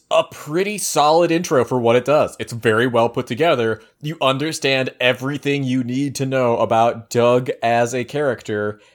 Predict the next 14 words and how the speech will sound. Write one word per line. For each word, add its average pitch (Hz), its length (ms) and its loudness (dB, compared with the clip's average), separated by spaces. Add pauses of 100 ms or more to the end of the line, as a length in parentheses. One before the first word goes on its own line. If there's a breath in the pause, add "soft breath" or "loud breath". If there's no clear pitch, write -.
(240 soft breath)
and 127 500 0
the 117 200 -4
universe 123 580 -2
in 120 80 -6
general. 104 580 -2 (720 soft breath)
There 123 180 4
is 135 160 2
this 151 180 0
character. 123 760 2 (300)
He 123 180 0
likes 123 340 2
patty 139 320 2
mayonnaise. 107 760 0 (420)
Roger 131 720 0